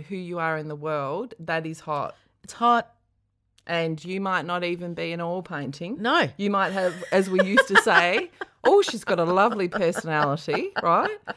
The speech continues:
Speaker 1: It's not, I think, for most people our age, it's so much less about that and
Speaker 2: Oh,
Speaker 1: more
Speaker 2: so
Speaker 1: about
Speaker 2: much less.
Speaker 1: how you interact with the other person.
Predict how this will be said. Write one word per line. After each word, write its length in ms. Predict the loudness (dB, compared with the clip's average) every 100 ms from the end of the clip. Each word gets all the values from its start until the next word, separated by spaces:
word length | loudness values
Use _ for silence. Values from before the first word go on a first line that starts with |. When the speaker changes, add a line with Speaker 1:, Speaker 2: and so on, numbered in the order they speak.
| -12 -16 -8 -6
Speaker 1:
It's 200 | -4 -4
not, 360 | -2 0 0
I 240 | -2 -2 -2
think, 300 | -6 -10 -8
for 120 | -10
most 460 | -8 -6 -6 -10 -12
people 400 | -10 -10 -10 -10
our 280 | -8 -6 -8
age, 240 | -10 -12 -16
it's 180 | -16 -18
so 400 | -20 -10 -8 -8
much 240 | -8 -10
less 220 | -10 -10
about 260 | -14 -14 -10
that 200 | -10 -8
and 120 | -2
Speaker 2:
Oh, 180 | 4 4
Speaker 1:
more 100 | 4
Speaker 2:
so 140 | -2 -4
Speaker 1:
about 220 | -2 -2
Speaker 2:
much 80 | -4
less. 340 | -8 -10 -18 _
Speaker 1:
how 260 | -8 -4
you 240 | -4 -6 -10
interact 600 | -12 -10 -8 -8 -10 -18
with 80 | -14
the 100 | -12
other 160 | -12
person. 560 | -12 -14 -14 -14 -18